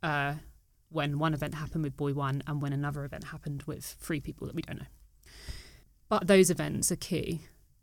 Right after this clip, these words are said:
to why others are arrested. So by February,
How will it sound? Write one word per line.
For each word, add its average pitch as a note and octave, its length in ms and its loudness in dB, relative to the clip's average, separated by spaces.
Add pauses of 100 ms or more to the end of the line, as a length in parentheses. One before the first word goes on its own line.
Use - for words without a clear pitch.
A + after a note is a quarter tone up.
(680)
to G3+ 120 -2
why D3+ 200 0
others D#3 340 -4
are - 120 -4
arrested. - 640 -6 (720)
So D#3+ 540 6 (640)
by D#3+ 580 4 (360)
February, E3 720 2